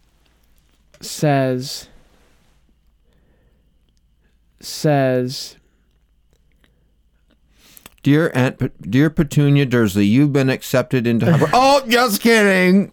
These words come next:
Speaker 1: "You're in." Just
Speaker 2: <laughs>
Speaker 1: kidding. What does he
Speaker 2: Hey, how
Speaker 1: say?
Speaker 2: come Jacob gets special treatment but not Petunia?
Speaker 1: Jacob?
Speaker 2: From Fantastic Beasts.
Speaker 1: Ah,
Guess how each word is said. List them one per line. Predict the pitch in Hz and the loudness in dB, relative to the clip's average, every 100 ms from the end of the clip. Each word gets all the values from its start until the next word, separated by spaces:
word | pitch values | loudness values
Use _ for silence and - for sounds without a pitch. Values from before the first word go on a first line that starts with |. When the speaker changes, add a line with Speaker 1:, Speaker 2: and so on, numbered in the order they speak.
| - | 0
Speaker 1:
"You're | 165 240 302 | 2 4 4
in." | 339 339 294 254 214 190 165 | 4 4 4 2 4 4 4
Just | 175 165 214 | 4 2 2
Speaker 2:
<laughs> | |
Speaker 1:
kidding. | 156 139 123 113 107 143 _ _ - - - _ | 2 0 -2 -4 -8 -10 _ _ -20 -20 -20 _
What | 175 | -6
does | 202 208 | -4 -2
he | 180 | -4
Speaker 2:
Hey, | - 190 156 | 0 0 2
how | 123 175 | 2 0
Speaker 1:
say? | 196 | 2
Speaker 2:
come | 196 135 | 2 2
Jacob | 135 175 165 127 113 | 2 0 0 0 2
gets | 117 - | 0 -2
special | - 123 110 113 101 | -2 0 0 -2 -2
treatment | - 117 117 110 | 0 0 0 0
but | 110 | 0
not | 117 127 - | 0 -2 -6
Petunia? | 104 127 135 113 85 - _ _ _ _ _ _ | -6 -4 -2 -2 -4 -10 _ _ _ _ _ _
Speaker 1:
Jacob? | 123 160 - 98 - _ _ _ _ | -8 -6 -6 -8 -10 _ _ _ _
Speaker 2:
From | - 110 | -4 -2
Fantastic | 104 117 113 113 - - | -2 -4 -2 -4 -4 -10
Beasts. | 110 104 - - _ _ _ _ _ _ - | -8 -10 -12 -20 _ _ _ _ _ _ -4
Speaker 1:
Ah, | 160 127 | -2 -2